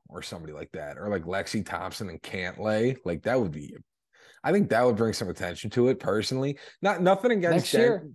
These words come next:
Speaker 1: nothing against Denny McCarthy and Maverick McNeely, but, like, I think that it would have been some real firepower if they would have put some absolute tanks,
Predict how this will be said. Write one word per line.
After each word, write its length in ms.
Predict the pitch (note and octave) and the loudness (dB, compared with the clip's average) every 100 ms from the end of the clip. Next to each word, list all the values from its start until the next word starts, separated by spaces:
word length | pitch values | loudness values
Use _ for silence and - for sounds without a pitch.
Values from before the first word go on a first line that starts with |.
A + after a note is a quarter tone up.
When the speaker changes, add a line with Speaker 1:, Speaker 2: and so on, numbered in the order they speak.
| _ _ - | _ _ 0
Speaker 1:
nothing 280 | C#3+ D#3+ G#3 | 2 4 2
against 320 | F#3+ F3 C3+ | 4 2 2
Denny 180 | C#3+ C#3 | 2 2
McCarthy 400 | B2 B2+ A#2 A#2 | 0 2 0 0
and 100 | A2 | -4
Maverick 300 | G#2 G2+ F#2 | -6 -6 -10
McNeely, 520 | F2+ F2+ F#2 D2 D2 - _ _ - | -10 -6 -4 -4 -8 -14 _ _ -4
but, 120 | A2 | -2
like, 280 | G#2 G2+ - | 0 -2 0
I 120 | C3 | -2
think 260 | B2 D#3 D3+ | 2 0 2
that 120 | E3+ | 4
it 100 | D3 | 4
would 180 | A#2+ A#2+ | 4 2
have 80 | A2+ | 2
been 280 | A2+ G#2 G#2+ | 0 -2 -6
some 180 | B2+ | -4
real 200 | G#2+ A2 | 0 0
firepower 880 | G#2 F#2+ F#2+ G2+ A2+ G#2+ A#2 A#2+ G#2 | 0 -4 -6 -4 -4 -4 0 0 -2
if 100 | F#2+ | -6
they 140 | G2 F#2+ | -6 -6
would 100 | F#2+ | -6
have 80 | |
put 160 | - G2 | -6 -8
some 400 | - F2+ D#2+ D2 _ _ _ _ _ | -8 -12 -12 -16 _ _ _ _ _
absolute 580 | A2 G2+ - G2+ F2+ - | -8 -6 -6 -6 -6 -10
tanks, 680 | - G2 F2 D#2 - - | -10 -8 -8 -10 -12 -14